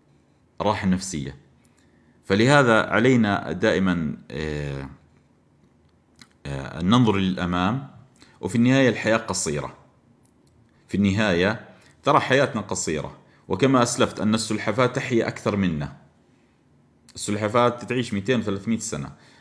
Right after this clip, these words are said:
فالحياة قصيرة، لا تزهقها بما يعكر صفو جمال حياتك، لا تعكرها. أنا أعلم أن الحياة ليست سهلة، وأعلم أن نحن نمر بمشاكل، وأعلم أن،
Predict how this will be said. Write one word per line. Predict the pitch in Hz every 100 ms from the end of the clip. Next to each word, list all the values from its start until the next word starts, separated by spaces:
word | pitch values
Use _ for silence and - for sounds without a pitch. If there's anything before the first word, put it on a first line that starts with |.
| _
فالحياة | 131 135 131 117 131
قصيرة، | 127 101 95 87 80 78
لا | 85 135 139 104
تزهقها | 87 - 90 78 113 120 - 113 135
بما | 120 113 104
يعكر | 98 92 117 - - - 123 123 -
صفو | - - 123 - 104 95
جمال | 98 98 107 95
حياتك، | - 82 76 - - - _ _ _ _ _ _ _ _ _ _
لا | 113 214 233
تعكرها. | - - - 123 98 78 65 - _ _ _ _ - 104 101
أنا | 117 135 147
أعلم | 156 127 -
أن | 117
الحياة | 107 - 117
ليست | 120 110 92
سهلة، | - 87 78 76
وأعلم | 78 113 117 107
أن | 107 104 85 78
نحن | 101 107
نمر | 104 104 110
بمشاكل، | 101 92 90 95 80 - 71 - - - -
وأعلم | 98 110 117 110
أن، | 101 101 98